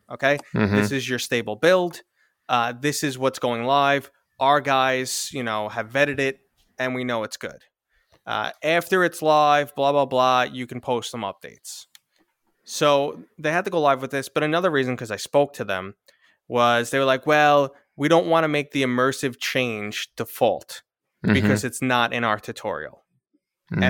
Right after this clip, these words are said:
Speaker 1: I
Speaker 2: Mm-hmm.
Speaker 1: was like, "Guys, screw it."
Speaker 2: <laughs>
Speaker 1: Obviously, you know, they're like, "Well, our, our tutorial's fully voice acted. We're gonna bring the voice actor back." And I'm like, "Just, you know, set it by default. And honestly, it's just better."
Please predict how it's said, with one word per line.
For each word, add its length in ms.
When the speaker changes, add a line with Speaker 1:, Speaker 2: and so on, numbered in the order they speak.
Speaker 1:
I 60
Speaker 2:
Mm-hmm. 80
Speaker 1:
was 140
like, 200
"Guys, 480
screw 380
it." 140
Speaker 2:
<laughs> 180
Speaker 1:
Obviously, 540
you 60
know, 180
they're 120
like, 200
"Well, 120
our, 140
our 140
tutorial's 540
fully 240
voice 320
acted. 420
We're 80
gonna 120
bring 140
the 60
voice 260
actor 260
back." 320
And 80
I'm 60
like, 180
"Just, 460
you 100
know, 200
set 280
it 240
by 140
default. 500
And 160
honestly, 400
it's 140
just 160
better." 280